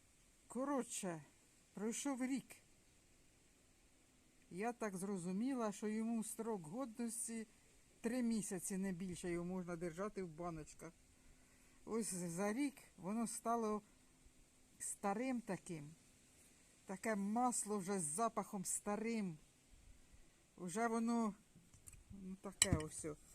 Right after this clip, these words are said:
потемніло в банках навіть. Відкрили ми, я його згадала, давай відкриємо. Ні, я як понюхала, ні. А дід ще й попробував.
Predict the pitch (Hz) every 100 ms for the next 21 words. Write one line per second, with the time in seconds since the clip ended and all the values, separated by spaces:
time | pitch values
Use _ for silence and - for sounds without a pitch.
0 | - - - - 208 202 233 208 208 233
1 | 254 247 220 160 196 214 180 190 175 175
2 | 175 160 156 151 - - - - - -
3 | - - - - - - - - 196 -
4 | - 226 254 247 226 220 214 208 208 208
5 | 170 156 202 180 220 202 175 196 202 190
6 | 185 - 208 208 196 180 180 185 190 208
7 | 202 190 190 196 190 - 196 196 196 185
8 | 175 180 175 185 175 165 - - - -
9 | 277 339 - 294 240 247 240 269 233 160
10 | 165 160 151